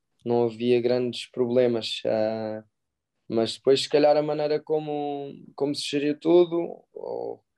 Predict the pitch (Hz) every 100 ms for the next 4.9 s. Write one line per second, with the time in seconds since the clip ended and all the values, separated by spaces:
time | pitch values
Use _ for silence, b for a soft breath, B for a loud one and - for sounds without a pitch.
0 | _ _ _ _ - 120 120 117 120 -
1 | 117 - 135 135 131 139 139 135 131 131
2 | 131 - - - - 147 143 - - 139
3 | 147 143 143 131 131 120 139 135 - 123
4 | - 131 131 127 175 175 - 175 170